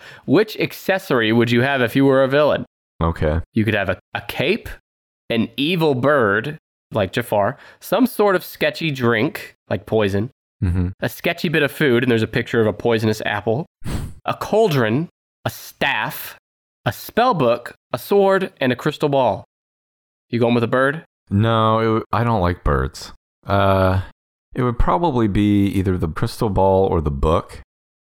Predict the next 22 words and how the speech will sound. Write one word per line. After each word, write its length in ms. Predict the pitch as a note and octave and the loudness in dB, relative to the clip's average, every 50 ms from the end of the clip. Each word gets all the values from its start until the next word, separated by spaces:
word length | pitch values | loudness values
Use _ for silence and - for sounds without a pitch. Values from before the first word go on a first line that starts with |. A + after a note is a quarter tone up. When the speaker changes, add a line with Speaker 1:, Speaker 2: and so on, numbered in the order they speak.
| _ - | _ -20
Speaker 2:
'Cause 140 | - - A2+ | -8 -6 -4
if 140 | G#2 - | -2 0
I 100 | C#3 C3+ | 0 2
was 160 | C3 B2 A#2 C3 | 2 0 0 0
gonna 160 | C#3 C3 B2 | 0 0 2
do 140 | A#2 A#2 G2 | 2 2 2
Speaker 1:
You, 200 | F2 E2 G#2 - | 2 2 2 2
Speaker 2:
voodoo, 260 | A2+ G#2 G#2 F#2 F2 | 2 2 2 2 2
Speaker 1:
you're 100 | D#2+ D#2+ | 2 2
Speaker 2:
I'd 40 | E2 | 2
be 60 | - - G3+ F3+ | 2 2 2 2
Speaker 1:
into 20 | - | 2
Speaker 2:
able 100 | - D#2 | 2 2
to 60 | A#2+ | 2
look 100 | C#3 F3 | 2 2
Speaker 1:
voodoo, 260 | E3+ C3 G#2 G2 F#2+ | 2 0 0 0 0
Speaker 2:
at 60 | F#2+ | 0
Speaker 1:
yeah. 280 | G2+ A2+ A2+ G2+ G2 G2+ - _ _ _ | 2 2 0 0 -2 -6 -10 _ _ _
Speaker 2:
I'd 140 | - G2+ G2+ | -4 -2 0
be 120 | G#2+ G#2+ G2+ | 2 2 2
up 160 | G2 F#2 - | 2 0 0
the, 140 | G#2+ F#2+ | -2 -2